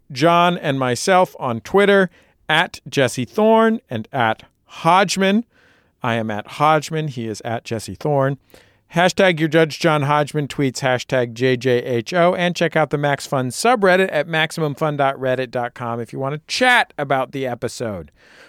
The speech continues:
We're also on Instagram, where you can find the evidence for this week's case, at Judge John Hodgman. I'll be racing over there to get a look at that nice friend dog.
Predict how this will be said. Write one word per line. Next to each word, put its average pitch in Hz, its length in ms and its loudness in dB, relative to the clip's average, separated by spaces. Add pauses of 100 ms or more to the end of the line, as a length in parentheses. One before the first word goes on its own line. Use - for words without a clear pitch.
(140)
We're 147 160 0
also 190 400 2
on 151 240 2
Instagram, 190 640 0
where 190 100 0
you 151 80 0
can 135 120 -2
find 143 240 -2
the 139 140 -4
evidence 165 380 0
for 139 140 0
this 127 220 -2
week's 127 280 -2
case, 143 420 -4 (420)
at 165 320 0 (220)
Judge 156 480 2 (140)
John 147 500 0
Hodgman. 117 520 -2
I'll 95 120 -10
be 113 160 -4
racing 120 460 -2
over 113 180 -4
there 131 200 -2
to 156 80 -2
get 117 160 -4
a 113 40 -4
look 120 180 -2
at 117 80 -12
that 113 180 -8
nice 120 220 -4
friend 147 320 -4
dog. 110 360 -4